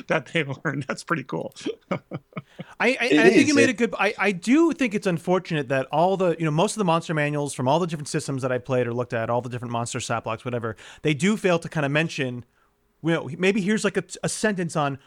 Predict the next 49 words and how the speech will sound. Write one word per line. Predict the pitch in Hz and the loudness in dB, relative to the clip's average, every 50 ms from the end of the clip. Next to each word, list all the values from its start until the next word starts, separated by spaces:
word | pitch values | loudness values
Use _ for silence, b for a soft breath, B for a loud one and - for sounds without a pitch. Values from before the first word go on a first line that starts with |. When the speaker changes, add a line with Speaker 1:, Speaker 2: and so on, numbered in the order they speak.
| b b | b b
Speaker 2:
what's | 160 180 180 | 0 0 2
a | 202 175 | 2 2
good | 185 185 | 2 4
way | 170 170 170 | 4 4 2
to | 160 | 2
utilize | 156 151 160 185 170 156 143 123 120 123 110 - | 2 2 2 2 2 2 2 0 -2 -6 -6 -6
the, | 135 120 127 - | -6 -6 -6 -6
this | - 139 127 - | -6 -6 -6 -4
monster, | 139 123 117 117 - - - 117 117 | -4 -4 -4 -4 -6 -6 -8 -8 -6
or, | - - 131 127 123 123 123 123 - B B B B B B - | -2 0 0 2 2 2 0 -2 -4 B B B B B B -2
uh, | 143 131 131 135 | 0 0 2 0
again, | 147 139 170 147 135 | 0 0 0 -2 0
like, | 135 135 131 - | -4 -6 -6 0
here's | - 170 175 170 | 2 2 2 2
maybe | 170 165 160 160 | 2 0 0 0
something | - 170 160 156 | 0 -2 -2 0
to | 160 160 | 2 2
look | 165 165 - | 2 2 2
out | 175 175 185 170 | 2 2 2 0
for | - 170 143 127 117 117 | -2 -4 -4 -2 -2 -2
if, | 120 - - - | -4 -6 -6 -4
if | - 131 107 - | -4 -4 -4 -2
your | 131 139 131 | -4 -4 -2
party | - 143 139 139 135 | 0 0 0 0 0
has | 123 127 131 139 127 | -2 -2 -2 -2 -4
this. | - 104 107 - | -6 -10 -10 -8
So | - - 123 | -4 -2 -2
I | 123 | -2
think | 135 160 156 139 | 0 -2 -2 -2
that | 147 131 131 | -2 0 0
is | 139 - | -2 -2
something | - 123 117 113 | -2 -4 -4 -4
that | 110 107 110 | -6 -6 -6
is | 123 113 - | -8 -10 -10
kind | - - 139 123 113 | -6 -6 -4 -4 -4
of | |
missing, | 107 110 131 135 - - 113 101 110 113 - b b b b b b b | -4 -4 -4 -4 -2 -4 -6 -6 -8 -12 -14 b b b b b b b
and | 156 160 | 0 0
that | 165 160 | 2 4
would | 175 254 262 | 4 2 2
be | 247 196 | 2 -2
really | 160 170 160 151 139 | 0 2 2 2 2
helpful. | 143 165 202 175 - 104 | 2 0 0 0 -4 -8
I | 104 123 | -4 -2
don't | 151 160 160 | 0 0 2
know | 156 147 | 2 2
why | 147 143 139 135 | 2 2 0 0
games | 120 135 131 131 127 127 - | 0 -2 -2 -2 -2 -4 -4
haven't | 135 127 123 123 120 117 - | -4 -4 -2 -4 -4 -8 -10